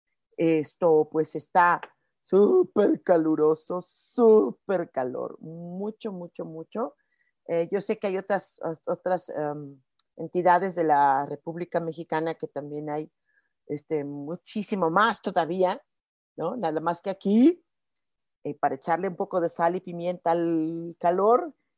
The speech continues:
eh, tiene, tenemos, este, contaminación, tráfico, basura. Hay mucha basura en la ciudad, mucha. Por todos lados hay basura. Es impresionante,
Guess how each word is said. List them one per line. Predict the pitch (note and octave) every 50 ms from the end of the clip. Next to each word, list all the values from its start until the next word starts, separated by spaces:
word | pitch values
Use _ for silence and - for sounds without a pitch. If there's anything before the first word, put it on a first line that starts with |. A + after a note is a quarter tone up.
| _ _ _ _ -
eh, | D#3+ E3+ D#3+ D3+ D3+ _
tiene, | - F3 F3 F3+ F3+ F3+ F3+ E3+ D#3+ D#3 D3 C#3+ C#3+ B2 - _ _ _
tenemos, | E3 D#3 D#3+ D#3 D#3+ F3 E3+ - -
este, | C#3+ - - C#3+ -
contaminación, | - D3 C#3 - C3+ C#3 C#3 C3+ C3+ C#3 - - F#3 F#3+ F#3+ F#3+ G3+ G3+ G3+ G3+ G3+ G#3 _ _ _ _ _ _ _ _ _ _ -
tráfico, | D3+ D3+ E3+ - - F#3+ - - F#3 F#3 F#3 F#3 G3+ G#3 F#3 F3+ _ _ _ -
basura. | C3+ B2+ C#3 C3+ - - - G3+ G3+ G3 F#3 F#3 F#3 F3 F3 -
Hay | - D#3 F#3
mucha | F3 E3+ G3 B3 F4+ G#4+ G#4 A4+ - - - C#4+ C4
basura | A3 G3+ F3 - - - F3 F3+ E3 D3+
en | C#3 B2+
la | C3+ B2+
ciudad, | - - D3 C3 C3 C3+ - _ -
mucha. | D#3 E3+ F3+ F#3+ G3+ A3+ A3 A3 - - - - _ _ _ _ _ _ _ _ _ _ _
Por | - F#3 G3 G#3 G#3+ A3 A3+ A3 - -
todos | C#4+ C#4+ C#4 C#4 C4+ C#4
lados | D4 A3 A3 G#3+ A3+ A3+ - -
hay | G#3 F#3+ F#3+
basura. | - F#3 D#3+ - - - C3 A#2+ G#2 -
Es | - C#3 - - -
impresionante, | F3+ F3 D#3+ - E3+ D#3+ D#3 - E3+ D#3 D#3+ E3 E3 E3+ E3+ _ - F#3+ -